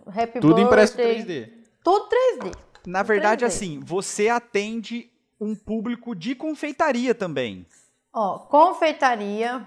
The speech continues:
Speaker 1: biscuit, que é artesanato, o pessoal que trabalha com argila também.
Speaker 3: Aham.
Speaker 1: Aí eu tenho, assim, as meninas da confeitaria, eu tenho o pessoal que trabalha só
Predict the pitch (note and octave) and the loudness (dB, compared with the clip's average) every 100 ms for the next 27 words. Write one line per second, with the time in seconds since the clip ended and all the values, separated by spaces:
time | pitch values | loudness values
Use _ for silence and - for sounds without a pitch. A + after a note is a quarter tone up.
0 | - - G#3 D#4 D#4 - - C4 C#4 C#4 | -16 -10 -6 -6 -6 -14 -4 -2 -2 0
1 | A3+ A3 A3+ A3+ G#3 A3 G3+ F#3 G#3+ G#3+ | 0 0 -2 -2 -2 -2 -2 -2 -2 -4
2 | C4 B3 B3 C4 B3+ C4+ B3+ C4 A#3+ A3+ | -6 -6 -4 0 0 0 0 -2 -2 0
3 | A3+ A#3 B3 B3 C4 D4 D4+ G3+ G#3 B3 | 0 0 0 0 2 2 2 -4 -6 -4
4 | C4+ C4+ C#4 A#3 A3+ G#3+ G3 F#3+ - A2 | 0 0 0 -6 -8 -4 -2 -2 -2 -6
5 | A#2+ F#3 _ _ - - - B3 C4+ C#4+ | -8 -10 _ _ -20 -2 2 4 2 2
6 | D4 D4+ C#4+ A#3+ A#3 C4 C#4 D4 D4+ D#4 | -2 -2 -4 -2 -2 -2 0 0 0 0
7 | D#4 D#4 D4+ D4 C4 A#3 A#3 C4 C4+ C4 | 0 -2 0 -2 0 -2 0 -2 -2 -4
8 | C4+ C4 A#3 B3+ B3 A#3+ A#3 A3 A3 - | -2 -2 -2 -2 -2 0 2 0 -4 -10
9 | - D#4 D#4 | 2 4 4